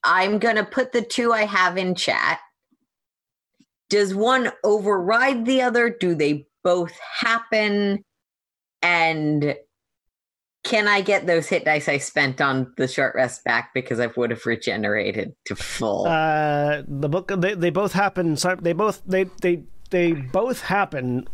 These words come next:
Speaker 2: Whichever one is better for you is the one you take. So,
Speaker 1: Okay.
Speaker 2: yeah,
Speaker 1: Yeah.
Speaker 2: you, yeah, you can regain the spent, uh, hit dice.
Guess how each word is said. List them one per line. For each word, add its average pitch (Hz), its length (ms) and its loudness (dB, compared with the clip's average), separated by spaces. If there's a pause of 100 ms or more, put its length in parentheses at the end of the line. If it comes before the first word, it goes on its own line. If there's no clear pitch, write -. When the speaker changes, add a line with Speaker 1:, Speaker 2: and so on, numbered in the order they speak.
Speaker 2:
Whichever 180 360 0
one 175 200 2
is 151 100 0
better 156 280 0
for 147 240 -2
you 139 180 2
is 131 100 -2
the 143 80 0
one 127 160 0
you 120 120 -2
take. 143 360 -2 (800)
So, 151 160 0 (140)
Speaker 1:
Okay. 110 200 -4 (680)
Speaker 2:
yeah, 156 260 0
Speaker 1:
Yeah. - 140 -2
Speaker 2:
you, 135 120 -8
yeah, 147 160 0
you 123 120 -2
can 135 120 -2
regain 123 240 0
the 110 80 -2
spent, 117 280 -6
uh, 113 60 -4
hit 113 160 -4
dice. - 240 -4